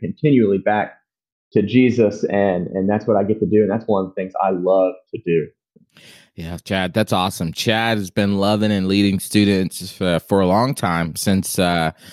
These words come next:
Speaker 2: you know, college ministry or college, uh, in Tennessee, and then here in Indianapolis, and now in, uh, Missouri at Life Church. And for those of you who don't know which Life Church we're talking about, it's the church that,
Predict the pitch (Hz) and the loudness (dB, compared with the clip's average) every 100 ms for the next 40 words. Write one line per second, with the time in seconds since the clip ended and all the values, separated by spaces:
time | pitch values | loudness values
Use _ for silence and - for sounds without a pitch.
0 | - _ 98 90 85 - 104 107 104 107 | -20 _ 2 2 2 -2 0 0 2 2
1 | 104 - 104 101 98 - 85 - - 117 | 2 2 2 2 2 -2 -6 -4 -2 0
2 | 110 98 - - _ _ _ - 92 92 | 0 -2 -8 -12 _ _ _ -6 -4 -2
3 | 85 - 90 85 110 110 101 107 104 110 | -2 -2 -4 0 2 0 2 2 4 2
4 | 98 90 87 87 85 98 - - 87 92 | 2 2 2 0 0 0 0 -2 2 4
5 | 98 92 90 92 - 98 - 82 85 85 | 4 2 0 -2 0 -2 0 0 0 0
6 | 87 85 - 85 85 82 82 - - - | 0 -2 -4 -4 -2 0 -2 -6 -20 -20
7 | - - 87 87 78 - - - 85 87 | -20 -6 -4 -2 -4 -6 -10 -2 2 2
8 | 76 73 95 92 85 80 - 80 - 87 | 2 2 4 4 2 0 -2 -4 -2 0
9 | 90 - 92 85 87 - 95 95 87 90 | -2 -2 -2 0 -2 2 4 4 2 0
10 | 87 87 80 90 85 85 - 98 87 - | 2 2 2 2 4 2 0 -2 -2 -2
11 | - 90 87 - 90 92 87 90 - 85 | -2 -2 -2 -2 -4 -2 -2 -2 -2 -2
12 | 87 - - 85 - 85 80 - 80 80 | -2 -4 -2 -2 0 -2 -2 -2 -2 -2
13 | 73 | -4